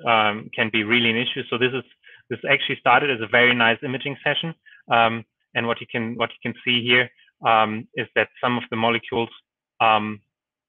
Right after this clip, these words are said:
are out of focus, and, uh, and in this case, you wanna, um, you wanna be sure where you're, um, where you're actually imaging. Um, so,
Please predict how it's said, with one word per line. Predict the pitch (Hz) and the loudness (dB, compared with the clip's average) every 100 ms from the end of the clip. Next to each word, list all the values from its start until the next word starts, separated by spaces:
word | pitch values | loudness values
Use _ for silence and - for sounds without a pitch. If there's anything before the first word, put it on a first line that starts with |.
| _ | _
are | 113 107 107 113 - _ _ _ _ 113 | 2 4 2 0 -6 _ _ _ _ -2
out | 110 110 | 0 0
of | 113 - | -2 -2
focus, | 135 - 175 _ _ _ _ _ | -2 -4 -12 _ _ _ _ _
and, | 120 110 110 107 | -2 -2 -2 0
uh, | 107 104 110 _ _ _ _ 123 | 2 0 -4 _ _ _ _ -4
and | 117 | -4
in | 113 | -4
this | 120 - | -6 -2
case, | 120 110 | 0 0
you | 120 | -2
wanna, | 117 113 110 110 | 0 2 2 0
um, | 117 107 107 120 - | 0 -2 -2 -12 -18
you | - 123 | -10 -2
wanna | 113 110 | -2 0
be | 110 - | -4 -2
sure | 117 | 0
where | 107 110 | 2 2
you're, | 110 107 104 _ _ _ _ | 4 2 0 _ _ _ _
um, | 110 104 101 101 _ _ _ _ _ - | 0 0 -4 -16 _ _ _ _ _ -4
where | 110 | -2
you're | 101 | -2
actually | 110 - 113 | -4 -4 -4
imaging. | 110 104 - 92 87 _ _ _ _ _ _ | -4 -4 -8 -10 -14 _ _ _ _ _ _
Um, | 113 104 104 98 107 170 _ _ _ _ _ _ _ _ _ _ _ _ _ _ _ _ _ _ _ _ _ _ _ _ _ _ _ _ _ _ _ _ _ _ _ _ _ _ _ _ _ _ _ _ - - | 2 2 0 -4 -14 -20 _ _ _ _ _ _ _ _ _ _ _ _ _ _ _ _ _ _ _ _ _ _ _ _ _ _ _ _ _ _ _ _ _ _ _ _ _ _ _ _ _ _ _ _ -20 0
so, | 117 110 110 110 | 2 2 0 -4